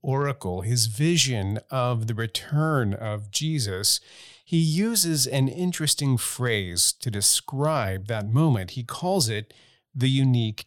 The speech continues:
day. And Joanna asks, "When was the unique day?" Well, first of all, this unique day hasn't happened yet, Joanna. This prophecy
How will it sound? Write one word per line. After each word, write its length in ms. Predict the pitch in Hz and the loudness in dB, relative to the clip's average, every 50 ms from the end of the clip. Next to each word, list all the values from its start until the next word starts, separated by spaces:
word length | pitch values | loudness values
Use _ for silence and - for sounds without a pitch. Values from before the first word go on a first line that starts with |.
| _ | _
day. 560 | - 139 135 135 131 117 101 95 - 76 - _ _ _ _ _ _ _ _ _ _ _ _ - | -6 -4 -2 0 0 -2 -2 -4 -8 -12 -18 _ _ _ _ _ _ _ _ _ _ _ _ 0
And 100 | 139 127 | 0 2
Joanna 360 | 127 135 135 160 202 226 190 | 2 2 2 2 2 2 0
asks, 360 | 113 113 117 127 - - - - _ _ 123 | -2 -2 0 -2 -2 -2 -4 -8 _ _ -8
"When 600 | 113 113 127 151 156 135 127 139 151 160 139 120 | -4 0 2 2 2 4 2 2 0 -2 -2 -4
was 580 | 117 123 131 127 113 110 110 120 117 - - - _ _ - | -2 0 0 2 2 0 2 2 2 2 0 0 _ _ -10
the 200 | 180 139 127 127 | -4 -2 0 2
unique 380 | 127 131 127 120 110 107 - | 2 2 2 2 0 -2 -2
day?" 440 | - 190 208 180 110 82 - - _ _ _ _ _ _ _ _ _ _ _ _ _ _ _ _ _ _ _ | -2 0 0 0 0 -2 -6 -10 _ _ _ _ _ _ _ _ _ _ _ _ _ _ _ _ _ _ _
Well, 380 | 311 247 175 180 180 160 - - | -4 0 2 2 2 2 -2 -4
first 400 | - - - 226 180 - - 233 | -6 -4 -2 0 2 2 2 0
of 100 | 160 123 | 0 0
all, 320 | 123 123 127 131 117 - - | 0 0 0 -2 -4 -6 -6
this 380 | 156 147 196 214 - - - | -2 0 2 4 4 2 2
unique 640 | 165 160 156 151 147 143 151 156 147 117 127 139 120 | 2 0 2 2 2 2 2 0 -2 -6 -8 -10 -6
day 540 | 139 160 160 151 127 110 98 101 107 113 - | -2 0 2 2 2 0 0 -4 -6 -10 -12
hasn't 640 | - - - 156 160 156 139 151 151 139 - - - | -12 -8 -6 -2 0 0 2 2 2 0 -2 -4 -8
happened 520 | - 135 139 139 139 139 131 123 120 113 | -4 -4 -2 -2 -4 -2 -2 -2 -2 -2
yet, 480 | 107 107 107 110 143 175 170 127 - - | -2 -4 -4 -2 -2 0 0 -2 -4 -4
Joanna. 580 | - - 123 98 92 87 85 82 - - - _ _ _ _ _ _ _ _ _ _ _ _ - | -6 -4 -4 -4 -8 -8 -8 -10 -12 -16 -20 _ _ _ _ _ _ _ _ _ _ _ _ -2
This 340 | 139 127 160 170 - - | 2 4 4 4 4 2
prophecy 960 | - - - - 151 143 147 143 - 147 - - 120 110 104 107 120 127 - | 0 -4 -8 -6 -4 -2 -2 -2 0 0 0 0 0 0 -4 -6 -6 -8 -10